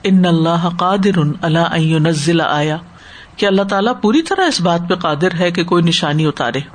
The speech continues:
لیکن ولکن اکثرہم لا یعلمون،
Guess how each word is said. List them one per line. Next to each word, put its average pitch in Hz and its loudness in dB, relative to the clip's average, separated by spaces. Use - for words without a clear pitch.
لیکن 202 -2
ولکن 175 2
اکثرہم 214 0
لا 262 0
یعلمون، 135 -2